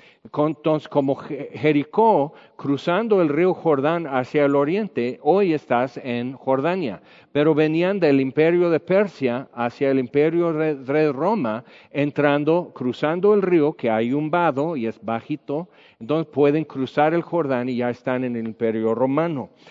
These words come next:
Entonces, de, entrando hay una cuota que pagar. Y de nada de tomar la caseta. Entonces, dice que corriendo delante,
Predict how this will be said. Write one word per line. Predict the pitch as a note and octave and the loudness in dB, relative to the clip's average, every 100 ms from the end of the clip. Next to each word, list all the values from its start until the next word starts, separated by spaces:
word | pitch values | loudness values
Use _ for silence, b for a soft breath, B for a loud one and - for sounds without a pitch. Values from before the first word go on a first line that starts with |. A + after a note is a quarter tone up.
| B | B
Entonces, | _ D#3+ E3 F3 F3 C#3 | _ 0 2 0 -2 -4
de, | B2+ C#3 | -6 -4
entrando | C3 D3+ E3 F3+ F#3+ C#3 | -2 0 0 2 0 0
hay | C3 | -2
una | C#3+ C#3 | 0 -2
cuota | C3 - D3 C#3+ A#2+ F#2 - | -4 0 2 2 -4 -8 -6
que | A#2+ | -6
pagar. | - A#2 G#2+ F#2+ - _ _ _ _ _ _ _ _ _ _ _ _ | -2 -2 -2 -6 -10 _ _ _ _ _ _ _ _ _ _ _ _
Y | G2+ | -10
de | G#2+ | -8
nada | A2 B2+ D3 D3 | -4 -2 0 0
de | B2 | -2
tomar | - A#2 B2 A#2+ | -6 -4 -2 -2
la | |
caseta. | A2 A2 - A#2+ - - b b b | -4 -8 -6 -8 -8 -20 b b b
Entonces, | B2+ B2+ D#3 E3 D#3 G#2+ - b b b _ | -8 0 2 2 -2 -6 -8 b b b _
dice | C3 D#3 - D3 - - - | 2 2 4 0 0 -12 2
que | D#3+ D#3+ | 4 4
corriendo | - D#3+ C#3+ D#3 G#3+ A#3+ A3 | 4 4 6 4 2 4 4
delante, | E3+ D#3+ F#3+ G3+ - A2+ A#2 | 6 4 2 0 0 -2 -2